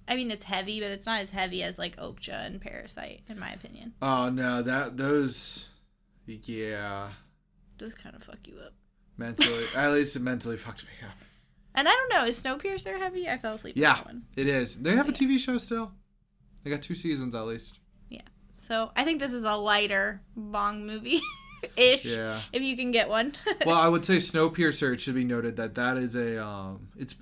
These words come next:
Speaker 2: it's adapted.
Speaker 1: Gotcha.
Speaker 2: It's, I think it's a comic. And instead of roaches, it's actually poop that they make everybody eat. Fun facts. <laughs> But yeah, flip it on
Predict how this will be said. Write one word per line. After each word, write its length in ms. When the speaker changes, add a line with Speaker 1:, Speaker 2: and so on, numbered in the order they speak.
Speaker 2:
it's 400
adapted. 640
Speaker 1:
Gotcha. 340
Speaker 2:
It's, 200
I 60
think 180
it's 120
a 20
comic. 460
And 100
instead 260
of 120
roaches, 380
it's 100
actually 280
poop 320
that 140
they 120
make 240
everybody 320
eat. 220
Fun 160
facts. 480
<laughs> 360
But 100
yeah, 120
flip 240
it 60
on 380